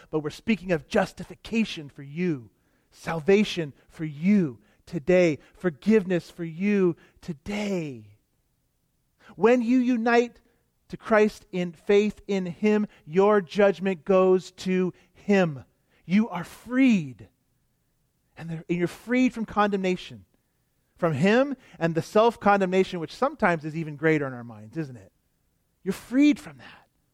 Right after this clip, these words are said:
Let that sin go. Repent and take it to him. You're gonna hear about heart ministry next week. If you've been through that, that's a ministry for you to hear about next week. Or if today you want,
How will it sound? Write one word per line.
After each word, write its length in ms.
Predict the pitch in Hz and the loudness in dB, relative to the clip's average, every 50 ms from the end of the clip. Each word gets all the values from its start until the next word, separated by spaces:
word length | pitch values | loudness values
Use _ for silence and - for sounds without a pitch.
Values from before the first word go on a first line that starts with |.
| _ _ _ _ _ _ _ _ _ - | _ _ _ _ _ _ _ _ _ -6
Let 220 | 180 190 208 - | -4 -4 -2 -2
that 180 | 233 220 220 - | -2 -2 -2 -4
sin 360 | - - 240 220 214 214 165 | -4 -2 0 0 0 0 -4
go. 520 | - 226 233 240 247 233 208 165 131 110 - _ _ _ _ _ _ _ _ _ _ _ _ _ _ _ _ - | -4 0 2 4 4 4 2 0 -2 -6 -14 _ _ _ _ _ _ _ _ _ _ _ _ _ _ _ _ -10
Repent 640 | 180 - - - - 226 233 247 247 233 208 - | -8 -8 -8 -2 0 2 4 4 4 2 0 -2
and 140 | 185 165 - | -6 -10 -8
take 280 | - - 226 233 233 220 | 0 0 0 0 0 -4
it 160 | 190 - _ | -10 -14 _
to 200 | - 233 240 247 | -8 -6 -4 -2
him. 420 | 240 220 202 175 147 131 113 101 98 _ _ _ _ _ _ _ _ _ _ _ _ _ | -2 -2 -2 -2 -4 -6 -10 -16 -20 _ _ _ _ _ _ _ _ _ _ _ _ _
You're 100 | 180 185 | -2 0
gonna 120 | 202 196 | 2 4
hear 160 | 185 190 220 214 | 4 4 4 6
about 220 | 208 190 180 160 | 6 6 4 4
heart 260 | - 214 214 220 - | 2 2 2 2 0
ministry 440 | 185 180 175 170 - - - 180 165 | -4 -6 -6 -6 -8 -8 -8 -6 -2
next 380 | 165 180 196 208 - - - 156 | 0 0 0 0 -2 -10 -16 -16
week. 380 | 143 139 120 110 _ _ _ _ _ _ _ _ _ _ _ _ _ _ _ _ _ _ _ | -14 -14 -14 -16 _ _ _ _ _ _ _ _ _ _ _ _ _ _ _ _ _ _ _
If 80 | _ 180 | _ -6
you've 140 | 190 - - | -6 0 2
been 180 | 214 208 202 | 2 2 2
through 320 | - - - 196 220 220 220 | 0 -4 -4 -2 0 2 4
that, 140 | 214 196 180 | 4 6 6
that's 320 | 180 180 180 208 - - | 6 6 4 4 2 0
a 40 | 226 | 2
ministry 460 | 214 226 233 240 226 - - 214 202 | 2 4 2 2 0 -2 -4 -4 -4
for 140 | - - 196 | -4 -4 -4
you 180 | 185 196 208 202 | -2 -2 -2 -2
to 80 | 190 | -2
hear 220 | 165 180 202 208 196 | -2 0 0 0 0
about 340 | 160 151 123 107 90 - _ _ _ _ _ _ _ _ _ _ - | -2 -4 -8 -10 -14 -18 _ _ _ _ _ _ _ _ _ _ -6
next 300 | 156 165 - - - 160 | -6 -6 -6 -8 -10 -6
week. 380 | 165 175 147 120 - _ _ _ _ _ _ _ _ _ _ _ _ _ _ _ _ _ _ _ _ _ _ _ _ _ _ _ _ _ _ _ | -2 -2 -2 -2 -4 _ _ _ _ _ _ _ _ _ _ _ _ _ _ _ _ _ _ _ _ _ _ _ _ _ _ _ _ _ _ _
Or 200 | 160 160 156 156 | 0 2 2 2
if 180 | 147 - _ | 2 -2 _
today 300 | - - 156 170 185 190 | -6 0 2 4 6 6
you 120 | 190 170 156 | 6 4 4
want, 260 | 147 143 135 135 | 2 0 -4 -6